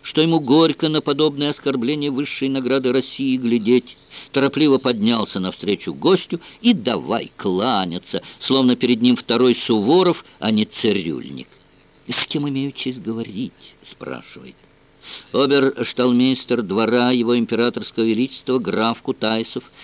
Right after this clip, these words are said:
прислан от государя-императора узнать о здоровье вашего сиятельства". Александр Васильевич,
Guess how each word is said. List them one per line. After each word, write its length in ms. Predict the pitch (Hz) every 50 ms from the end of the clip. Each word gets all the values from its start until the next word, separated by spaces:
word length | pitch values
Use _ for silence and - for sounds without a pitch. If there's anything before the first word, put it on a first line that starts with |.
| - - -
прислан 600 | - - 139 170 170 165 - - 160 180 185 190 - - - -
от 180 | - 120 127 113
государя-императора 1160 | 110 135 - - 120 95 117 123 120 127 131 127 - 120 110 120 127 135 127 143 143 156 - - - -
узнать 500 | - 135 127 117 123 123 131 135 135 -
о 80 | 139 131
здоровье 600 | 110 98 127 127 135 143 143 147 147 151 156 156
вашего 440 | 131 117 113 113 - - 127 127
сиятельства". 720 | 127 - 139 107 95 98 98 - - - - - 110 110 - - _ _ _ _ _ _ _ - _ _ _ _ - - - - - _ _ _ _ -
Александр 480 | - 90 95 87 - - 113 110 95 90
Васильевич, 640 | 90 95 - - - 127 131 123 110 - - -